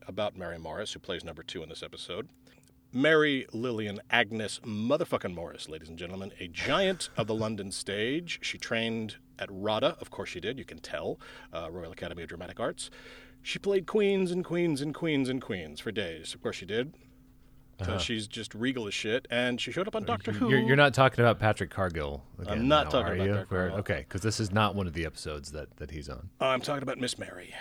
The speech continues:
Speaker 1: Uh, she
Speaker 2: Right,
Speaker 1: showed up on
Speaker 2: right,
Speaker 1: Doctor
Speaker 2: right.
Speaker 1: Who during the Peter Davison era. I wanted the previous number two, um, played by Georgie C, my gal Georgie C.
Speaker 2: Mm-hmm.
Speaker 1: I wanted to be her gay best friend. I, I'd stand there in, during the shopping montage, uh, as she comes out of the dressing room and spins in the three-way mirror, and I'd be there shaking my head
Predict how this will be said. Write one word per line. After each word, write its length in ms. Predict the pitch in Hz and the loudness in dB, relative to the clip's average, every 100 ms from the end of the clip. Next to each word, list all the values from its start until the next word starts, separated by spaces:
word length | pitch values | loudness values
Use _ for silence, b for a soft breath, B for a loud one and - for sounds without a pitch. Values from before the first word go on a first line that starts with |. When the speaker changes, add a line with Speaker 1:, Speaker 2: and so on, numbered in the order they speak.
| - | -8
Speaker 1:
Uh, 200 | - 117 | 0 2
she 100 | 113 | 2
Speaker 2:
Right, 80 | - | 0
Speaker 1:
showed 140 | - 143 | 2 2
up 60 | |
on 40 | 135 | 4
Speaker 2:
right, 40 | |
Speaker 1:
Doctor 200 | 131 139 | 4 4
Speaker 2:
right. 40 | 156 | 4
Speaker 1:
Who 120 | 196 | 6
during 200 | 180 175 | 6 4
the 60 | 147 | 2
Peter 260 | - 160 | 0 -2
Davison 460 | 120 139 180 - 190 | 0 0 0 -4 -4
era. 300 | 170 202 269 | -2 0 0
I 120 | - 160 | 0 0
wanted 600 | 151 165 247 254 240 180 | 2 2 2 2 -4 -2
the 80 | 165 | -6
previous 520 | - 185 180 165 - | 0 0 2 0 0
number 200 | 107 95 | -2 -2
two, 540 | - - 78 80 90 - | -6 -6 -6 -6 -10 -8
um, 340 | 92 92 90 | -6 -4 -6
played 220 | 85 107 95 | -6 -6 -2
by 300 | 101 92 98 | -4 -2 -6
Georgie 360 | 90 101 90 | -6 -8 -8
C, 280 | 95 85 80 - - - - | -8 -8 -10 -16 -20 -20 -12
my 140 | 82 | -8
gal 160 | 90 87 | -6 -6
Georgie 240 | 92 87 | -8 -10
C. 200 | - 90 - B B B | -10 -10 -12 B B B
Speaker 2:
Mm-hmm. 180 | 85 143 | 0 4
Speaker 1:
I 40 | |
wanted 240 | 214 277 185 | 6 4 2
to 40 | |
be 120 | 175 | 4
her 80 | 170 | 4
gay 180 | 117 117 | 4 2
best 220 | 117 - | 2 -2
friend. 380 | - 110 131 120 - | -2 -2 -2 -6 -10
I, 100 | 110 - | -12 -6
I'd 140 | 104 | -6
stand 300 | - 113 110 | -4 -4 -2
there 80 | 110 | -2
in, 140 | 110 107 - | -4 -8 -8
during 160 | 104 | -8
the 60 | 104 | -4
shopping 280 | - 98 101 | -4 -4 -6
montage, 720 | 101 - 101 98 95 85 - b b b b - | -8 -8 -6 -6 -6 -10 -14 b b b b -12
uh, 240 | 92 95 | -6 -6
as 80 | 92 | -4
she 140 | - | -8
comes 280 | 92 107 101 | -6 -8 -6
out 80 | 95 | -6
of 40 | |
the 80 | 98 | -6
dressing 260 | 104 - 104 | -6 -6 -6
room 260 | 95 95 | -4 -4
and 220 | 101 92 - | -6 -8 -8
spins 300 | - 101 92 | -6 -6 -6
in 80 | |
the 40 | 95 | -8
three-way 300 | - 95 95 | -6 -6 -6
mirror, 260 | 92 92 | -6 -6
and 80 | 95 | -6
I'd 120 | 95 | -6
be 100 | 98 | -6
there 100 | 98 98 | -6 -2
shaking 280 | 104 98 | -2 -2
my 140 | 101 117 | -2 -2
head 600 | 110 107 101 104 104 | 0 -2 -2 -2 -4